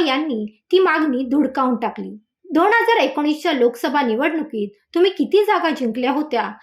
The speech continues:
हे आता महत्त्वाचे नाही. इतिहासात न जाता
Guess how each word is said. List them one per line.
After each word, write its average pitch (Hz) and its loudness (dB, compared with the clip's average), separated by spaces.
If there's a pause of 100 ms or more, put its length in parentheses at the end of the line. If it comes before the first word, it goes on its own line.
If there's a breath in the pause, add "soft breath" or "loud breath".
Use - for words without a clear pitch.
(200 soft breath)
हे 359 2
आता 302 2
महत्त्वाचे 247 -2
नाही. 214 -4 (200)
इतिहासात 381 2
न 294 2
जाता 254 0